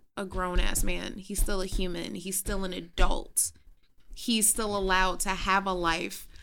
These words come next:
outside of X O, outside of fandom, outside of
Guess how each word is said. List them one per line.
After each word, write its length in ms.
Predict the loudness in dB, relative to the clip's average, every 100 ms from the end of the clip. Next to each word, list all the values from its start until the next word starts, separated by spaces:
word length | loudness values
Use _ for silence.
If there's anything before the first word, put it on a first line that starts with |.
| -20 -20 -10 4
outside 720 | 6 6 4 4 6 4 2
of 80 | -2 -4
X 320 | -6 -2 -2
O, 280 | -2 -6 -8 -10 4
outside 680 | 6 6 4 2 2 0 -2
of 100 | -6
fandom, 680 | -6 -6 -4 -6 -6 -8 -10 -18 -14 0
outside 600 | 2 4 2 2 2 2
of 120 | -4